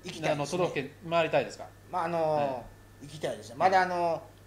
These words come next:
Speaker 1: 個人的に
Speaker 2: 個人的に、
Speaker 1: 茨城県だけは行ってない。
Speaker 2: はい。行ってないですか？
Speaker 1: だから、
Speaker 2: ええ。
Speaker 1: あの、
Speaker 2: 茨城県にも温泉はあるんですよ。
Speaker 1: あの、
Speaker 2: ええ。
Speaker 1: ね、行きたいですね。
Speaker 2: ええ。
Speaker 1: あの、まあ、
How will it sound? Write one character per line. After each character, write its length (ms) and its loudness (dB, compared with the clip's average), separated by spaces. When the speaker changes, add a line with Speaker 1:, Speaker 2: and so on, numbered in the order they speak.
Speaker 1:
個 120 2
人 200 0
的 200 0
に 140 0
Speaker 2:
個 100 6
人 140 10
的 40 8
に、 0 -
Speaker 1:
茨 0 -
城 100 2
県 180 4
だ 160 6
け 160 6
は 140 6
行 80 -4
っ 20 -12
て 120 -8
な 40 -4
い。 40 -4
Speaker 2:
は 20 2
い。 40 4
行 20 -8
っ 20 -8
て 80 2
な 120 4
い 40 4
で 60 0
す 80 -8
か？ 120 -2
Speaker 1:
だ 80 0
か 100 2
ら、 160 4
Speaker 2:
え 320 -6
え。 60 -18
Speaker 1:
あ 40 -12
の、 160 -10
Speaker 2:
茨 260 10
城 120 -4
県 140 4
に 60 0
も 300 0
温 80 2
泉 220 -2
は 160 6
あ 80 8
る 80 -6
ん 40 -10
で 80 -14
す 60 -18
よ。 180 -16
Speaker 1:
あ 200 -6
の、 260 -8
Speaker 2:
え 220 -4
え。 20 -12
Speaker 1:
ね、 80 -8
行 100 -10
き 100 -20
た 120 -2
い 80 -6
で 100 -12
す 120 -12
ね。 160 -6
Speaker 2:
え 80 0
え。 60 0
Speaker 1:
あ 80 -4
の、 440 -8
ま 60 -12
あ、 40 -14